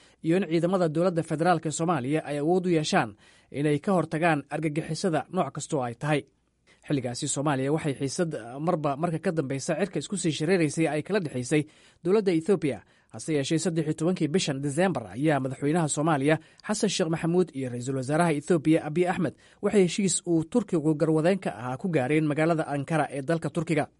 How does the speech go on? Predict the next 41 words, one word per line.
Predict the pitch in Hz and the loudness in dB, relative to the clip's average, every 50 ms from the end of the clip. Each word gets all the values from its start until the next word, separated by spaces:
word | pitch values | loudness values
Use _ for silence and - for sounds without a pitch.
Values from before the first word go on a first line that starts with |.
| _ _ _ _ _ - | _ _ _ _ _ -10
Waxay | 107 117 | -10 -2
ku | - 180 | 2 2
heshiiyeen | 170 147 - - 135 127 139 156 160 160 160 | 4 4 2 0 -2 0 2 2 2 2 0
in | 160 165 | -2 -4
la | 156 | -4
soo | 147 - 175 170 | -2 0 -2 -2
afjaro | 165 147 139 135 151 170 | -2 -4 -4 -2 -2 0
xiisadda | 165 151 160 147 - 185 170 156 160 143 | 0 0 0 0 0 -2 -2 -2 -2 0
gobolka | 143 185 175 151 131 - 175 160 - | 0 0 0 0 -2 -2 -4 -6 -4
ee | - 160 160 | -4 -4 -4
ka | 160 - 151 | -4 -6 -6
dhalatay | 156 147 139 139 - 170 165 160 160 - - - _ _ | -6 -4 -6 -4 0 0 0 0 0 -4 -12 -20 _ _
isku | 175 - - 170 160 | -8 -6 -4 -4 0
day | 151 208 208 202 - | 2 4 4 4 2
ay | 160 165 160 160 151 | 0 0 0 0 -2
Addis | 151 156 160 160 - - | -4 -6 -6 -6 -6 -6
Ababa | 139 160 160 170 196 | -6 -4 -2 -2 -2
ku | - - 196 | -2 -2 -2
doonaysay | 156 170 170 151 131 127 - - 160 156 156 - - - _ _ _ | 0 2 2 2 0 -2 0 0 0 0 0 -4 -12 -20 _ _ _
inay | 202 202 190 180 | -2 0 0 0
galaangal | 151 170 165 185 208 196 180 165 - | 2 4 4 4 4 2 0 -2 0
u | 208 202 | -2 -2
hesho | 151 131 - - 170 - | -2 -2 -2 -4 -4 -4
dhul | - 175 165 | -4 -4 -4
xeebeed | - - 175 170 175 214 202 175 143 143 | -4 -4 -4 -2 0 2 0 0 0 -2
badda | 175 196 175 170 147 - | -2 0 0 -2 -2 -2
cas | 175 180 - | -4 -6 -6
ah | 120 110 - _ _ _ - _ - | -10 -12 -14 _ _ _ -20 _ -4
oo | - 151 | -2 0
ay | 160 | 0
ka | - 233 | 0 0
kiraysato | - - 175 165 160 - 160 - 185 | 2 2 2 2 2 0 -4 -4 -4
Somaliland | 170 - 165 165 185 196 185 156 139 123 110 - - _ | -2 0 2 4 4 6 6 4 2 0 -4 -10 -16 _
si | - - 220 | 0 4 6
ay | 190 175 | 6 6
uga | 165 202 226 | 6 4 0
samaysato | - - 139 127 127 123 - 135 - - 165 156 160 - _ - | -2 -4 -6 -6 -6 -6 -8 -6 -2 0 0 0 -2 -6 _ -6
deked | 151 156 - 208 202 - - - _ _ | -2 2 2 2 2 0 -6 -20 _ _
iyo | 170 170 175 | -4 -2 -2
saldhig | 165 175 156 160 175 156 127 | 0 -2 -2 -2 -2 -2 -2
ciidan. | 151 143 151 156 147 | -2 0 0 0 -2